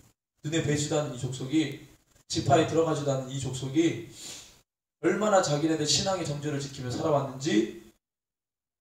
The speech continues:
비교를 해줘요. 그래서 시험을 하게 합니다. 테스트. 그래가지고 판을 벌려놓고 술을 딱 해놓고 걔네들 초청해서 한번 먹여봐라. 걔네들 어떻게 하는지.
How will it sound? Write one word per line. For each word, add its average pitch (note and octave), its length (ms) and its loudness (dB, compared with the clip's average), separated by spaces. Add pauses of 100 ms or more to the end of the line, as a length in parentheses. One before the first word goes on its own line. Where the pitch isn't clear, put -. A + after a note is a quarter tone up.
(800)
비교를 C3 320 2
해줘요. - 220 -8 (340)
그래서 D#3+ 580 0
시험을 A#3 500 6
하게 C#3 180 4
합니다. - 260 -4
테스트. - 360 -6 (1800)
그래가지고 D3+ 320 -2
판을 G3+ 300 0
벌려놓고 C#3+ 420 0
술을 - 300 -4
딱 - 200 -12
해놓고 D3 640 -2 (100)
걔네들 C#3 320 0
초청해서 D3+ 460 -2
한번 B2 180 -2
먹여봐라. A#2+ 420 -2
걔네들 A#2+ 240 -6
어떻게 - 200 -12
하는지. - 360 -14